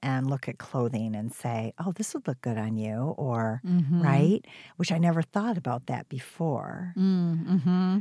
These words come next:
Speaker 1: So I think being aware of, of your surroundings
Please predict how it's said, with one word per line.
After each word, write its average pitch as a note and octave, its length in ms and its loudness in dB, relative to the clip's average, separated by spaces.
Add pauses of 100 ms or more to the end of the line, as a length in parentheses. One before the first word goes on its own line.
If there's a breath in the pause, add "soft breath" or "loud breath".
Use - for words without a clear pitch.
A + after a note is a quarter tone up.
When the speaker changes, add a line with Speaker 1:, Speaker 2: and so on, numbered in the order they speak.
(340 soft breath)
Speaker 1:
So E3 300 4
I E3 60 6
think G3 320 0
being F#3 180 4
aware D3+ 800 4
of, D3 100 -4 (400)
of D3+ 220 0 (360)
your D#3+ 220 4
surroundings D#3 840 2